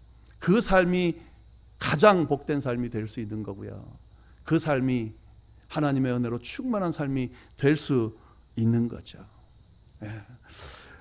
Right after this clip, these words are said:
뭐, 어, 오늘 어린이 주일입니다. 그 어린이 주일과 연결되는 말씀은 아니지만 오늘 이 말씀을요, 어린아이처럼 그냥 너무 막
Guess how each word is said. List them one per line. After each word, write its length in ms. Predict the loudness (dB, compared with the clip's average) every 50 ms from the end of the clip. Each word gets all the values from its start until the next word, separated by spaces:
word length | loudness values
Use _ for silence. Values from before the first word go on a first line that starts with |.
| -20 -20 -20 -20 -20 -20 _ -4 6
뭐, 360 | 10 12 12 12 12 12 12
어, 380 | 10 6 2 0 2 4 4 6
오늘 240 | 6 8 10 12 12
어린이 340 | 12 12 12 12 10 8 8
주일입니다. 920 | 8 6 6 6 6 6 6 6 6 6 6 6 6 6 6 4 0 -4 -6 -2
그 120 | 4 4
어린이 320 | 6 6 6 4 2 0 0
주일과 420 | 2 4 4 4 6 6 6 6
연결되는 540 | 6 6 6 6 4 6 6 4 4 4 2
말씀은 420 | 2 0 -2 -4 -6 -8 -8 -6
아니지만 840 | -4 -4 -6 -6 -6 -8 -8 -8 -6 -6 -6 -8 -8 -8 -10 -10 -6 -2
오늘 240 | 0 2 2 4
이 60 | 2 2
말씀을요, 680 | 2 0 0 -2 -2 -2 -2 -2 -2 -2 -4 -6 -6 -6
어린아이처럼 920 | -4 -2 0 0 2 2 2 2 0 -2 -6 -6 -6 -6 -8 -10 -12 -14 -18 -20 -20 -20 -20 -20 -20 -16
그냥 240 | -12 -10 -8 -8 -8
너무 440 | -10 -10 -8 -6 -4 -2 -2 -2 -4
막 220 | -6 -8 -12 -16